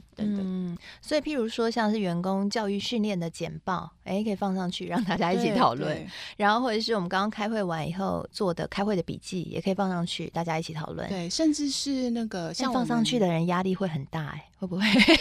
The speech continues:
Speaker 1: 呃，倒是还好，
Speaker 2: <laughs> 被拿来检视。
Speaker 1: 这个是一个风气。
Speaker 2: 嗯。
Speaker 1: 所以知识管理在导入跟推动的过程当中，其实，呃，是有一些方法论的。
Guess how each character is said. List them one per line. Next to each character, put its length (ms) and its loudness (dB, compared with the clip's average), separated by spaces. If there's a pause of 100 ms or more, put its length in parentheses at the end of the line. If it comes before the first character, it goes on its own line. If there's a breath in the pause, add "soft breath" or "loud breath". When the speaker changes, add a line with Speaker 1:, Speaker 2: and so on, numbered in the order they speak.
Speaker 1:
呃， 520 6
倒 120 2
是 180 4
还 240 -4
好， 160 4
Speaker 2:
<laughs> 20 4
被 60 2
拿 80 2
来 0 -
检 40 -2
视。 60 2
Speaker 1:
这 120 -2
个 40 -4
是 60 0
一 100 0
个 380 2
风 320 -2
气。 480 -4
Speaker 2:
嗯。 340 -4
Speaker 1:
所 140 0
以 100 0
知 140 -6
识 140 -4
管 240 -2
理 160 -4
在 420 -6
导 220 2
入 120 -2
跟 200 0
推 200 0
动 160 -2
的 120 -6
过 280 -2
程 260 -6
当 260 -6
中， 280 -6
其 160 -6
实， 420 -6 (360 loud breath)
呃， 220 0
是 180 2
有 160 2
一 60 -6
些 160 -2
方 220 -4
法 200 -6
论 280 -4
的。 120 -20